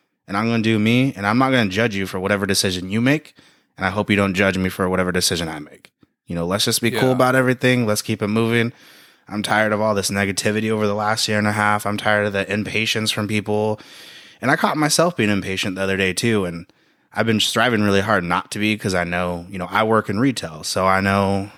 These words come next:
Speaker 1: fucking how shitty it can be, you know, and people are constantly in a rush, and they always wanna rush you. And,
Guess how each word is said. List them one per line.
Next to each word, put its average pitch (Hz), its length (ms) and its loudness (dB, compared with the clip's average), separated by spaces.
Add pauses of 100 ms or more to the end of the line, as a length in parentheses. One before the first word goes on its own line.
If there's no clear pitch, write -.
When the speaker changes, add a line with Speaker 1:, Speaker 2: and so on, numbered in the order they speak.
(160)
Speaker 1:
fucking 92 540 -6
how 101 260 -2
shitty 117 300 2
it 90 80 -2
can 92 140 -4
be, 82 240 -8 (360)
you 92 80 -14
know, 90 160 -10
and 87 260 -12
people 113 260 -6
are 107 120 -2
constantly 104 560 2
in 101 60 2
a 92 80 0
rush, 90 460 0
and 85 240 -6
they 90 60 0
always 92 300 2
wanna 92 240 2
rush 101 320 0
you. 101 220 2
And, 80 200 -4